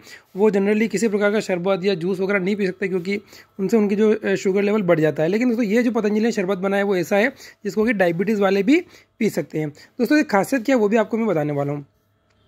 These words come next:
सबसे पहले अगर दोस्तों प्राइ-, बात करें इसकी प्राइस और क्वांटिटी की, तो आप देखेंगे इसमें जो नेट क्वांटिटी वो आ रही है सेवन फिफ्टी एम एल, यानी कि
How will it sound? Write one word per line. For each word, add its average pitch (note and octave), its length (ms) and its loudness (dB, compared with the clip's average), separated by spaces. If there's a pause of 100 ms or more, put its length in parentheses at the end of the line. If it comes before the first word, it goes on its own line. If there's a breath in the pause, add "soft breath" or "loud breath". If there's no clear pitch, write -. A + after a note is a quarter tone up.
(100)
सबसे - 220 -2
पहले C4+ 100 6
अगर C#4+ 80 2
दोस्तों C#4+ 200 0
प्राइ-, G#3+ 260 0
बात G3 240 0
करें B3 160 -2
इसकी A#3+ 160 -2
प्राइस G3+ 300 -2
और A#3+ 60 0
क्वांटिटी F#3+ 400 -2
की, A#3+ 140 -4
तो - 460 -12
आप A3+ 60 0
देखेंगे A3+ 320 4
इसमें B3 140 2
जो C4+ 60 4
नेट G#3 280 2
क्वांटिटी A3+ 300 0
वो A3+ 140 0
आ G#3+ 80 4
रही G#3+ 120 0
है B3+ 100 0
सेवन A3 400 0
फिफ्टी A#3+ 380 -4
एम E3+ 160 0
एल, E3 80 -4
यानी G3 160 -2
कि B3+ 120 -4